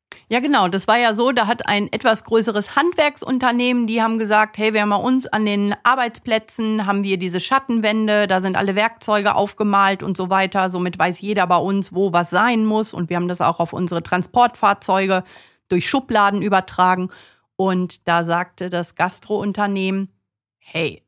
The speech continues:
das ist ja ziemlich cool. Wir haben zwar nicht in dem Sinne Säge und Hammer, aber wir haben gerade bei uns in den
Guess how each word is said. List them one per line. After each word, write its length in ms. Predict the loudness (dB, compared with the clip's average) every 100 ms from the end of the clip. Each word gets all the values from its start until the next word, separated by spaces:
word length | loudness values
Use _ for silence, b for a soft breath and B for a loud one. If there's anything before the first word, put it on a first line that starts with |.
| _
das 240 | -14 -10 -8
ist 160 | -6
ja 180 | -6 -6
ziemlich 540 | -4 -2 -2 -2 -4 -2
cool. 260 | -2 -4 -8
Wir 280 | -4 -2 0
haben 180 | -2 -6
zwar 260 | -4 -2
nicht 340 | -2 -4 -6 -12
in 200 | -10 -4
dem 240 | -2 -2
Sinne 540 | -2 -2 -2 -2 -2 -4
Säge 420 | -4 -2 0 -2
und 260 | -4 -4 -2
Hammer, 360 | 0 0 0 -2
aber 420 | -2 0 0 -2
wir 160 | -4 -4
haben 300 | -2 0 -2
gerade 300 | -4 -4 0
bei 100 | -2
uns 280 | 0 -2 -2
in 100 | -4
den 220 | -4